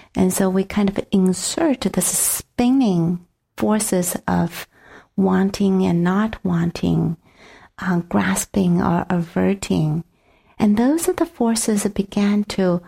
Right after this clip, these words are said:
block the natural flow of, of, um,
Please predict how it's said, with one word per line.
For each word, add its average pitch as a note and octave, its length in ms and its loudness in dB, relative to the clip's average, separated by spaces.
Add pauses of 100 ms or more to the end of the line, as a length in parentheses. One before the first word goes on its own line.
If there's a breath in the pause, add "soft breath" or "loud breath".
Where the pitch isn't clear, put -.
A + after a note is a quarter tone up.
(400 loud breath)
block G#3+ 480 0
the G#3 100 0
natural A3 640 0
flow G#3 680 -2 (460)
of, E3+ 480 -2 (540)
of, F3 520 0
um, E3+ 460 0